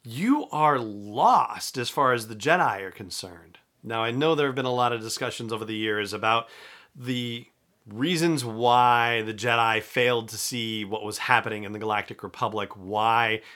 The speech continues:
they failed the galaxy, why they failed their own order. And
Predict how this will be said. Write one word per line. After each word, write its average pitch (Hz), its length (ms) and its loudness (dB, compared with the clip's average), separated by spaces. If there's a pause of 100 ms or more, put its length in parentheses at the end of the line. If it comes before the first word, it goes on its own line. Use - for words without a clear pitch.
(100)
they 110 240 -2
failed 117 380 -2
the 113 60 -8
galaxy, 104 560 -2
why 107 540 0
they 104 320 -6 (360)
failed 175 720 2
their 135 520 2
own 143 560 2
order. 117 640 0
And 117 400 -2